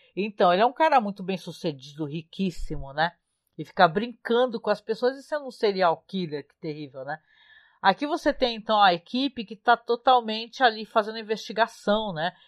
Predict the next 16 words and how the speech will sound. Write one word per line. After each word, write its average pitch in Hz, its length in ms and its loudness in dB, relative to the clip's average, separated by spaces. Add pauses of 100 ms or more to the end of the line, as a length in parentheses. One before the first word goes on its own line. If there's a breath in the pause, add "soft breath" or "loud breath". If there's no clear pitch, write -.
(140 soft breath)
E 170 60 -20
são 254 300 2
vários 226 720 2
corpos 196 560 0
que - 80 -16
são 214 180 -10
encontrados, 165 800 -2
hein? 175 140 -4 (340 loud breath)
A 170 60 -2
maquiagem 190 640 6
desses - 380 -10
corpos, 180 480 4
a 180 60 -4
apresentação 170 640 -6
desses 165 340 -18
corpos 175 640 -2